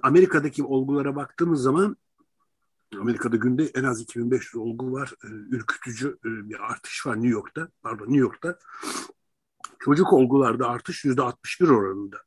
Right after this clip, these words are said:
Amerika'da. E, maske konusu biliyorsunuz serbest bırakılmıştı. C D C taşıtlarda maske kullanımını tekrar zorunlu, e,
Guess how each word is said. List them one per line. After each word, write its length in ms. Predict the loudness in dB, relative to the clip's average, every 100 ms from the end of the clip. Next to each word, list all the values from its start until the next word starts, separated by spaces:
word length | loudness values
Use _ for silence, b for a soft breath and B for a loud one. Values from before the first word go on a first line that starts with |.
| _
Amerika'da. 640 | -10 -8 -8 -6 -6 -6 -8 B B B B B B B B _
E, 60 | 2 4 6 6 4 2 0 -2 -4
maske 480 | -2 0 2 4 4
konusu 840 | 4 4 4 0 -2 0 0 -2 -2
biliyorsunuz 400 | -2 -2 -6 -6
serbest 460 | -4 -2 -4 -4
bırakılmıştı. 640 | -4 -4 -4 -8 -2 0 0 _ _ _ _ _ _ _ _
C 260 | 0 2 4
D 80 | 0
C 380 | 2 4 4 -2
taşıtlarda 640 | -8 -8 -6 -2 0 2
maske 360 | 0 -2 -4 -8
kullanımını 540 | -6 -4 -2 -2 -2
tekrar 360 | -6 -6 -4 -4
zorunlu, 520 | -2 -2 -2 -6 -10 _ B B B B B
e, 60 | -10